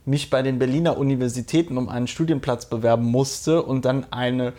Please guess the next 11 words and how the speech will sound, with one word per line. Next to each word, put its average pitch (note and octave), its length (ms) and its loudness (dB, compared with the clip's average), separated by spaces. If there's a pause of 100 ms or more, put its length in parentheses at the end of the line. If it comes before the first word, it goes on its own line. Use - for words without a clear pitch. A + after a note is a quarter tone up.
(180)
beglaubigte C3 720 0
Kopie - 540 -2
beim B2 260 2
Amt F#3 380 -2
gemacht A2+ 500 -4
habe. B2 460 0
Das A2 120 -2 (140)
ist - 80 -10
übrigens A#2 460 0
ein, A2 240 -2
äh, G#2 160 -4